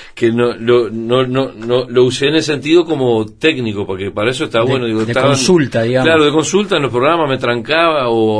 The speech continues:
Speaker 1: o a veces de, de medidas de la distancia de los micrófonos, de, según la medida de mi pieza, y me, me dio un resultado tremendo.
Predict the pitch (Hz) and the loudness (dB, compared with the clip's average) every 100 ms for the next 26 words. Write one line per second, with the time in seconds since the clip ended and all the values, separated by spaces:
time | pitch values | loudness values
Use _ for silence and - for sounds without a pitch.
0 | 107 113 117 139 131 117 95 73 - - | 2 2 0 -2 0 0 -2 -8 -18 -20
1 | - - 110 117 120 151 160 123 113 110 | -20 -4 0 2 2 2 2 2 0 -2
2 | 101 95 135 139 127 107 98 95 95 92 | -4 -4 -4 -4 -4 -4 -6 -8 -10 -8
3 | 120 135 131 113 104 98 85 - - - | -6 -6 -6 -6 -4 -8 -10 -16 -20 -12
4 | - 104 120 110 110 127 123 117 107 135 | -6 -4 -2 0 0 2 2 0 -2 -4
5 | 143 156 151 127 120 107 104 101 107 113 | -4 -4 -4 -2 -2 -2 -4 -6 -4 -4
6 | 143 127 120 107 131 120 120 135 156 165 | -4 -6 -8 -4 -4 -4 -6 -6 -6 -8
7 | 156 90 | -8 -10